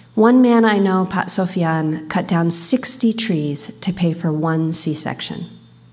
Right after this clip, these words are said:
And I am not talking trees, right? I'm talking trees that are host to unbelievable biodiversity.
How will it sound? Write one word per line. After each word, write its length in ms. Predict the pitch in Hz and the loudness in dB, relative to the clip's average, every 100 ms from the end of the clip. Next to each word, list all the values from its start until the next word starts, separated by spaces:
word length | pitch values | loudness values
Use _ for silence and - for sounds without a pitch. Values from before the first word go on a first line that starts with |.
| - | -4
And 160 | 214 220 | 2 4
I 100 | 220 | 4
am 240 | 220 226 | 4 4
not 240 | 226 233 233 | 6 4 2
talking 360 | 240 233 254 | -2 0 0
trees, 480 | 254 - 156 170 - - - | 0 -2 -4 -6 -10 -16 -8
right? 180 | 170 170 170 | -4 -4 0
I'm 140 | 214 220 | 2 2
talking 460 | 220 214 214 202 | 0 -4 -2 -2
trees 1000 | - - 240 226 214 170 135 - - - - _ _ _ _ _ - - - _ _ - | -6 -4 0 0 0 -2 -4 -8 -14 -16 -20 _ _ _ _ _ -20 -20 -20 _ _ -2
that 160 | 208 220 | 2 4
are 60 | |
host 720 | 208 - 233 226 - - - - | 2 0 2 2 0 -6 -10 -8
to 100 | - | -2
unbelievable 840 | 196 202 202 185 175 185 180 175 170 | 2 4 4 2 2 2 0 0 0
biodiversity. 880 | 170 160 151 147 143 143 160 151 | 0 -2 -2 -4 -4 -6 -8 -8